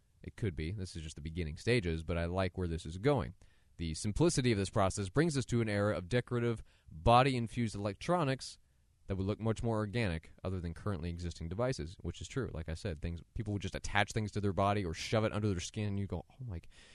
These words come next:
you just put this block of s-, whatever the hell that is under your skin, and I see it just protruding out from underneath it. That is gross. That can't be right.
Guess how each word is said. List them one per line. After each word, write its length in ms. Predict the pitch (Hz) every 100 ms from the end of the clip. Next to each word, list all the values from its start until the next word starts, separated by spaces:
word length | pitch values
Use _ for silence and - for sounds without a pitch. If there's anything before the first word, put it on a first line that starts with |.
| -
you 100 | 123
just 160 | 131 131
put 280 | - 143 -
this 280 | 113 98 - - - _ _ _ - 98
block 560 | 90 113 117 120 -
of 200 | 107 85 - _ -
s-, 160 | - -
whatever 340 | 110 120 123
the 80 | 98
hell 180 | 95 95
that 100 | 90
is 160 | 90 - -
under 180 | 131 127
your 160 | 113 107
skin, 280 | - 110
and 80 | 87
I 60 | 92
see 160 | -
it 60 | 101
just 160 | 90 -
protruding 520 | 92 - 120 113 101
out 100 | 95
from 140 | 104
underneath 320 | 95 87 87 62
it. 80 |
That 140 | 80 80
is 100 | 80
gross. 460 | - 90 95 98
That 140 | - -
can't 180 | 95 -
be 180 | 80 - - -
right. 420 | 95 95 92